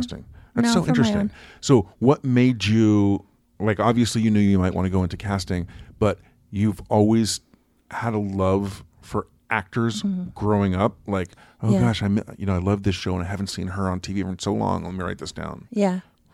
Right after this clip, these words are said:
Speaker 1: Oh, cool, dude.
Speaker 2: Yeah, I've always, and I've always had, it was my dumb party trick before I M D B. People would say,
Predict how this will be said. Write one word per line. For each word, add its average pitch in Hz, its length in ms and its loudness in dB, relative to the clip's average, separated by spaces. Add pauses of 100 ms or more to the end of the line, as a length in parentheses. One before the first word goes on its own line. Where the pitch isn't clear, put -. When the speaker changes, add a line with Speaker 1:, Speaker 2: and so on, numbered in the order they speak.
Speaker 1:
Oh, 135 140 -12
cool, 104 320 -6
dude. 87 300 -8
Speaker 2:
Yeah, 277 280 6
I've 269 120 2
always, 359 280 4
and 254 140 0
I've 262 120 2
always 285 260 2
had, 226 280 0
it 190 140 -4
was 196 220 -2
my 175 420 -2 (320)
dumb 175 260 -2
party 175 300 -4
trick - 280 -8
before 170 320 -6
I 160 140 -2
M 160 140 -4
D 160 140 -6
B. 160 180 -6
People - 280 -8
would 170 140 -6
say, 160 300 -4